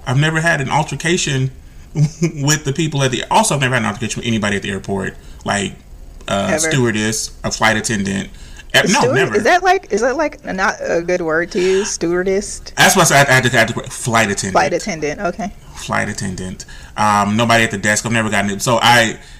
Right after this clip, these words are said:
Speaker 1: getting into it with somebody at the airport is always like, "What are you doing?" Like, I'm just, I'm too sleepy. I'm always, like, flying early first thing in the morning or last thing at night. I'm too sleepy to get into it with anybody.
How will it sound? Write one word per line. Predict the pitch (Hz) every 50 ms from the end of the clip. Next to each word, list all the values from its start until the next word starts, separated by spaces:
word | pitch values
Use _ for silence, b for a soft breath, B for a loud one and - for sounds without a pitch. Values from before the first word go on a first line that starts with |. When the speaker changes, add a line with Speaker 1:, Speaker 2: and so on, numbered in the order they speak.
| B B 127
Speaker 1:
getting | 110 147 165 185 196 185
into | 165 156 - 170
it | 156 147
with | 139
somebody | 127 151 139 127 113
at |
the | - -
airport | 113 120 - - 127 117
is | 113 110 -
always | - 110 113 117 117 101
like, | 104 107 101
"What | - 98 95 104 120 135
are | 143
you | 143 139
doing?" | 120 110 107 113 107 98 95
Like, | 95 95 95 95
I'm | 101 110 110
just, | 113 117 113 107 - - - - - - -
I'm | 117 131
too | 143 - 165
sleepy. | 151 - - 120 135 131 131 131 131 139 190 -
I'm | - 117 120
always, | 123 120 120 110 98
like, | 107 107 98
flying | - - 110 107 - -
early | 110 110 113
first | 107 - 120 120 117
thing | 123 113
in | 110
the | 110 120 -
morning | 147 139 131 123 120 123 127 127 B B B B
or | - 113
last | 117 123 131 - - 156
thing | 147 131 120
at | 113 110
night. | 113 120 120
I'm | 123
too | 127 - 165
sleepy | - - 135 127 120
to | 113
get | 107 113 107
into | 110 107 113
it | 101
with | 101 -
anybody. | 107 104 98 - 92 87 - 76 -